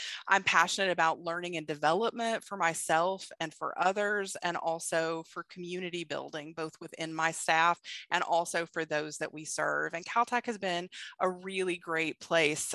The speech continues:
um, that I get, um, to work on all of my passions.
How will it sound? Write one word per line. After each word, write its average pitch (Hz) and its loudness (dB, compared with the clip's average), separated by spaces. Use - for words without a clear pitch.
um, 156 4
that 196 8
I 170 8
get, 165 4
um, 165 4
to - -10
work 165 -4
on 156 2
all 156 2
of 156 -4
my 156 0
passions. - -2